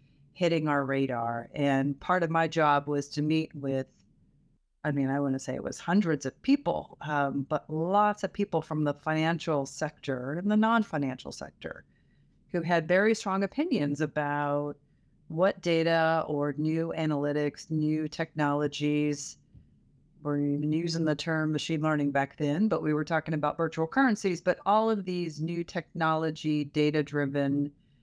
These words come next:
solutions or big problems. If you were a consumer advocate, you were worried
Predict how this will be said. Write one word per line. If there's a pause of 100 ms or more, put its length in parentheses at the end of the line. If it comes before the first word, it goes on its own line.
(280)
solutions
or
big
problems.
If
you
were
a
consumer
advocate,
you
were
worried